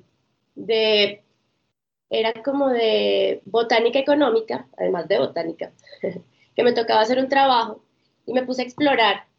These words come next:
qué me gustaría trabajar. Un poco, el curso me interesaba y me interesaba el tema porque mi papá es antropólogo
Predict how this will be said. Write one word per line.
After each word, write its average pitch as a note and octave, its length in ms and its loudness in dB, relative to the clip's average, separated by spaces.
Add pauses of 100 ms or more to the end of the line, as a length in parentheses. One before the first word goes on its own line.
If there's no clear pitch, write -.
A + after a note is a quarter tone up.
(100)
qué B3 200 -2
me C4+ 180 -2
gustaría A3 500 -2
trabajar. G3+ 580 -2
Un G#3 120 -8
poco, A#3+ 480 -4 (580)
el A#3+ 160 0
curso D#4+ 240 -4
me F#4 100 -2
interesaba B3+ 600 2
y D#4 40 -2
me C#4+ 120 -2
interesaba A3 400 -4
el G#3+ 80 -8
tema C#4 260 -4
porque C4+ 200 -8
mi G#3+ 100 -2
papá G3 240 -4
es F#3 100 -6
antropólogo G3+ 800 -2